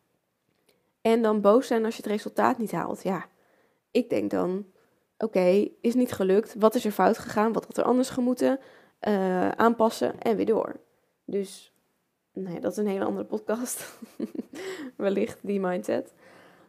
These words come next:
Maar, ehm, dat is een mindset die mij vroeger echt heeft tegengehouden en die ik nu, eh, ja, het laatste jaar wel lang ben doorbroken.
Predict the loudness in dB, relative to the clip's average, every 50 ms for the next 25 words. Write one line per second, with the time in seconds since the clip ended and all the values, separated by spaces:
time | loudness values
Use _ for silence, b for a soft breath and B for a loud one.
0 | B _ -6 -2 -2 -2 0 -2 -2 -2 0 -2 -2 -2 -4 -6 -10 -16 _ _
1 | _ _ _ _ _ _ _ _ _ _ _ _ -6 0 2 2 2 2 0 0
2 | 0 0 0 0 0 0 0 0 2 2 2 2 2 -2 -2 -4 -6 -10 -8 -2
3 | 0 0 0 0 -2 -4 -4 -4 -8 -8 -8 -8 -8 -6 -4 -2 -2 -2 -4 -8
4 | -12 -10 -8 -6 -4 -4 -4 -4 -4 -6 -8 -8 -8 -6 -6 -4 -4 -4 -6 -10
5 | -14 -14 -12 -12 -12 -12 -14 -16 -18 _ _ -6 -6 -6 -6 -8 -8 -4 -4 -4
6 | -4 -4 -8 -6 -4 -2 2 2 2 2 2 2 0 0 0 0 0 -2 -2 -2
7 | -4 -4 -6 -8 _ _ -6 -4 -4 -2 0 2 2 2 2 0 -4 -4 -4 -6